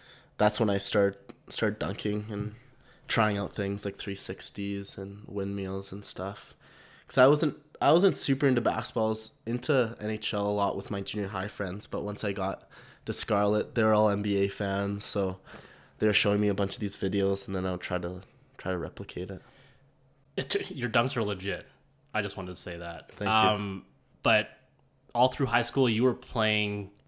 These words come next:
Speaker 2: volleyball and basketball consistently?
Speaker 1: Yeah, yeah. I played all three years of basketball in high school. Never,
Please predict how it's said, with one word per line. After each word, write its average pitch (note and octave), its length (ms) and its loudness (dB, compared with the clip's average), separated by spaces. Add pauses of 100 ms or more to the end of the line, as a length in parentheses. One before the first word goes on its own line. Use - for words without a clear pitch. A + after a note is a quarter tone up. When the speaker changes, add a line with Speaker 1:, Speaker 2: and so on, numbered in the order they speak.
(140)
Speaker 2:
volleyball G#2 460 2
and A2 200 4
basketball G#2 460 0
consistently? C3+ 680 -8 (120)
Speaker 1:
Yeah, A#2 300 4 (120)
yeah. G#2+ 220 0
I G#2+ 40 -2
played A2 280 0
all G#2+ 100 2
three A2+ 220 -6
years G#2+ 180 -4
of G#2 100 -6
basketball G2 400 -4
in F#2+ 60 -10
high G2 140 -6
school. A2+ 380 -6
Never, C3 260 4